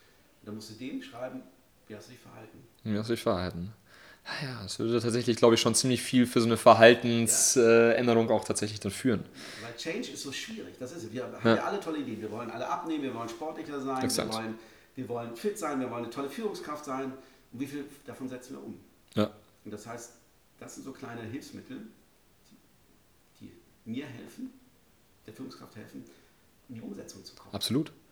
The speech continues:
Speaker 1: Ja.
Speaker 2: Absolut. Ähm, weil du auch gerade meintest, lustigerweise im Privaten, ähm, haben wir das schon ganz stark oft benutzt. Ich habe einen, einen sehr, sehr guten Kumpel, den, den, den Bene, kann ich ja sagen, ist jetzt keine,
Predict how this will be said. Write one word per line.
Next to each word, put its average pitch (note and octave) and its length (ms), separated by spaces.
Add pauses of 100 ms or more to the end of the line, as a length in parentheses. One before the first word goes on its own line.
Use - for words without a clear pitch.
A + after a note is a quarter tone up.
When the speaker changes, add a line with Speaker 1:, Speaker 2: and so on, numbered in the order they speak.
(200)
Speaker 1:
Ja. - 60 (300)
Speaker 2:
Absolut. - 440 (100)
Ähm, G2+ 560 (160)
weil A2+ 100
du F#2+ 60
auch F#2 60
gerade - 180
meintest, G#2+ 260
lustigerweise G2 400
im F#2+ 80
Privaten, G2 640
ähm, F#2 240
haben F#2+ 120
wir F#2 40
das F#2 120
schon F#2 160
ganz F#2+ 160
stark G2 220
oft - 140
benutzt. - 280
Ich - 100
habe F#2+ 140
einen, F2+ 240
einen F2+ 240
sehr, F#2+ 120
sehr F#2+ 100
guten F2 200
Kumpel, A2 380
den, F#2+ 240
den, F#2+ 160
den E2+ 180
Bene, G#2 300
kann G2 160
ich F#2+ 60
ja F2 100
sagen, F#2 320
ist - 80
jetzt - 140
keine, F2 280